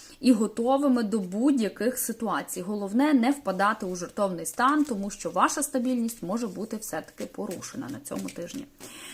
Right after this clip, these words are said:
Діви, давайте подивимося, що чекає дів на цьому тижні. Так, що несе вам цей тиждень по енергіям? Так, діви. Діви на цьому тижні можуть мати, а, знаєте, а, втрату ресурсів,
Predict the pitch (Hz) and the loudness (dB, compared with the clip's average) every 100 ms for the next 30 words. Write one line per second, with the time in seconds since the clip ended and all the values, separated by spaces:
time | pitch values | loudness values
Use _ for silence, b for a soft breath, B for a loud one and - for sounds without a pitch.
0 | B 196 208 269 247 170 180 247 285 294 | B -4 4 6 6 4 4 2 2 0
1 | 262 254 240 180 170 - - 330 285 277 | 2 2 2 -2 -4 -4 -4 -4 -4 -4
2 | - 262 233 190 214 311 233 202 220 196 | 0 2 2 -2 0 2 2 0 -4 -4
3 | 190 180 170 - - - 254 - - 262 | -2 -4 -4 -8 -6 -4 -4 -6 -2 0
4 | 247 196 - 208 185 180 - 170 - 269 | 0 0 -4 -4 -4 -8 -10 -10 -4 -4
5 | 320 285 269 262 226 226 226 226 226 214 | 0 2 2 2 -2 -2 -2 -4 -6 -6
6 | 202 196 202 - B B B B - 214 | -6 -6 -10 -14 B B B B -8 -6
7 | 180 - 180 175 214 196 156 - - - | -6 -8 -10 -4 -2 -2 -4 -8 -16 -20
8 | _ - - - _ _ _ _ - 214 | _ -20 -20 -20 _ _ _ _ -6 0
9 | 370 392 320 330 320 285 285 302 254 185 | 0 2 0 0 2 2 2 2 2 0
10 | 175 240 302 277 - 226 247 262 - 180 | -2 2 2 0 0 2 4 4 2 -6
11 | 175 B B B B B - 202 196 190 | -6 B B B B B -2 0 2 0
12 | 190 220 285 277 269 208 196 190 - 190 | 0 2 4 2 0 0 0 -4 -6 -4
13 | 196 185 185 - 277 285 254 180 180 185 | -2 -2 -4 -2 4 6 4 0 -4 -4
14 | 294 320 - 285 | -4 -4 -2 0